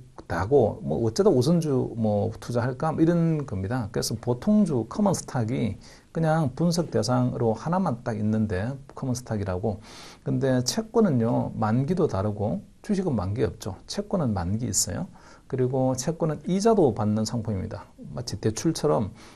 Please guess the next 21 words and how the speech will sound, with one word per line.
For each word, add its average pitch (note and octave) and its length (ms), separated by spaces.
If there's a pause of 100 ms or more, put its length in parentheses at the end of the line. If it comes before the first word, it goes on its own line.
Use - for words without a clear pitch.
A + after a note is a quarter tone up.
(120)
이자를 D3+ 420
받는, G#2 500
규칙적인 D3 520
이자를 A#2+ 340
받는 G2 360
상품이고 A#2+ 760 (260)
나중에 D3+ 360
만기가 B2+ 440
되게 B2+ 220
되면 A#2+ 200
원금도 C3 640
받아야 A2 320
돼요. - 160 (540)
자, B2 280
그리고 D3+ 500
만기 C3+ 360
다르지, C#3+ 760
그다음에 B2 400
액면가도 G3+ 680
다릅니다. G2+ 380
액면가. A2 680